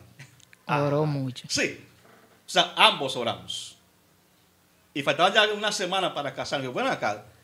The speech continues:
Speaker 2: tú me vas a querer, eh, conmigo casarte", porque yo creo que el matrimonio es para toda la vida.
Speaker 1: Sí.
Speaker 2: Y dije, "Yo creo que también Dios me llamó para un ministerio. No sé cuál es, pero yo creo que Dios me llamó para algo, amor".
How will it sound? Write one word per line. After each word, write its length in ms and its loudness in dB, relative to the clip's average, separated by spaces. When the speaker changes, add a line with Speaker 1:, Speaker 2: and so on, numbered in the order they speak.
Speaker 2:
tú 160 -4
me 60 2
vas 80 2
a 20 -8
querer, 280 -4
eh, 120 -2
conmigo 240 -6
casarte", 460 -4
porque 440 -14
yo 160 2
creo 260 6
que 80 -4
el 60 -2
matrimonio 520 -4
es 40 -8
para 180 -2
toda 140 -4
la 160 -2
vida. 100 -14
Speaker 1:
Sí. 360 2
Speaker 2:
Y 60 -10
dije, 180 -2
"Yo 160 2
creo 180 2
que 80 -4
también 380 0
Dios 360 -2
me 100 -2
llamó 200 -2
para 160 0
un 80 -4
ministerio. 380 -4
No 100 2
sé 200 4
cuál 180 4
es, 320 2
pero 160 -4
yo 140 -6
creo 160 -4
que 100 -6
Dios 120 -4
me 60 -4
llamó 140 -2
para 220 0
algo, 160 -2
amor". 140 -14